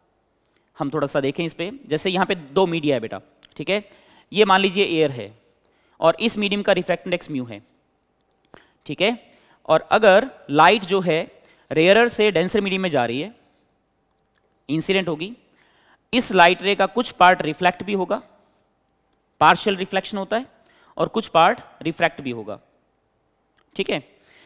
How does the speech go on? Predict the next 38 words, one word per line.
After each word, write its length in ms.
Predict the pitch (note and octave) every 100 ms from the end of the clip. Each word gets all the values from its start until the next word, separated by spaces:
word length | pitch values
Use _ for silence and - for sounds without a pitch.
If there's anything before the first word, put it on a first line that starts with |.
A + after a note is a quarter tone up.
| _ _ _ _ _ -
अगर 320 | F#3+ B3 C4 F3+
आप 260 | F3+ F#3+ F#3
ये 120 | F3+
वाला 200 | E3+ E3+
एंगल 480 | C3+ B2+ C3+ C#3+ G3 _ _ _ _ _ _ _ _ _
जिसको 200 | C#3+ F3
मैं 100 | E3+
theta 300 | - F3 F3+
p 120 | F3 E3
लिखूंगा 380 | C3+ C3 C3+ B3+ -
और 120 | C#3
ये 80 | D3
वाला 180 | E3+ E3
एंगल 180 | E3+ E3+
भी 100 | E3+
theta 280 | E3+ F3
p 140 | E3+ F3
हो 80 | D#3+
जाएगा 320 | E3 E3+ B3+ D4+ _ _ _ _ _
from 200 | D3+ D3
laws 220 | C#3 D3
of 140 | E3+
reflection 400 | D3+ D3+ C#3+ -
से, 140 | - G3 _ _ _ _ _ _ _
कि 80 | - -
इस 200 | C#4+ E3+
वे 180 | G3
से 160 | A#3+ D4
आप 260 | F#3+ G3 G3+
इस 160 | G3 -
लाइट 220 | F3 F3
को 80 | F#3+
इंसिडेंट 380 | E3 E3 F#3 E3+
करें 240 | - C#3+ - _
जिससे 280 | D3 F3+ B3
कि 240 | - A3 G3+
रिफ्लेक्टेड 560 | C#3+ D3 E3+ - A#3+
लाइट 320 | F#3+ C3 A2+